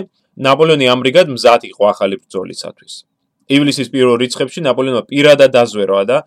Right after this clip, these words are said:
შეისწავლა მოწინააღმდეგის პოზიციები, რის შემდეგ მიიღო გადაწყვეტილება დუ-, ა, დუნაი დაბა, ა, გროს ენცერსდორფთან გადაეკვეთა.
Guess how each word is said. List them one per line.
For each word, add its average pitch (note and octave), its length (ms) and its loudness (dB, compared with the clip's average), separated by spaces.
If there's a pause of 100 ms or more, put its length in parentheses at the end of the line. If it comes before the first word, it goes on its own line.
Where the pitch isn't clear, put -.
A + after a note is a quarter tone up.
(400)
შეისწავლა A#2 680 -2
მოწინააღმდეგის G#2 720 -8
პოზიციები, G#2 680 -10 (300)
რის B2+ 240 -4
შემდეგ D3+ 320 -2
მიიღო B2+ 260 -2
გადაწყვეტილება B2+ 760 -2
დუ-, A#2 200 -8
ა, G#2+ 300 0
დუნაი A#2 420 -4
დაბა, A2 360 0
ა, F#2+ 240 -6 (100)
გროს A2+ 340 -4
ენცერსდორფთან A2 1040 -8
გადაეკვეთა. F#2+ 720 -8